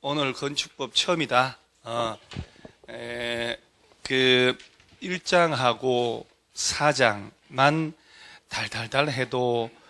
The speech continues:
열아홉 개가 나오니까 내 공법,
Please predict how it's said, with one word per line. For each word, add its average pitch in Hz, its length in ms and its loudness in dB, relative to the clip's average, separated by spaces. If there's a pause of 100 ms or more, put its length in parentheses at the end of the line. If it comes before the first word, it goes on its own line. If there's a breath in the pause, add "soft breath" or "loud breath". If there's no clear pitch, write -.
(260 soft breath)
열아홉 123 500 -2
개가 123 220 -2
나오니까 110 920 -2 (760 loud breath)
내 131 280 4 (100)
공법, 127 760 2